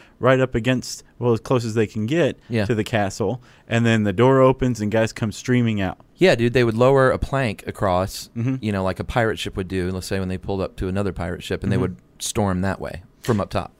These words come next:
Speaker 1: Yeah, I think that appeared in, like, the, the last Lord of the Rings movie.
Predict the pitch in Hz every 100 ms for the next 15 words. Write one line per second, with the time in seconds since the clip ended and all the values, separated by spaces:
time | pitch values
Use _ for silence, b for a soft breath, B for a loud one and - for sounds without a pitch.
0 | - 147 - 135 - 285 269 196 120 -
1 | 143 131 110 107 101 - 104 101 92 -
2 | _ _ _ _ - - - _ - 113
3 | 104 110 123 156 - 135 143 147 139 131
4 | 139 156 160 143 - _ _ _ _ _
5 | b b b b b b _ _ _ _
6 | 147 156 170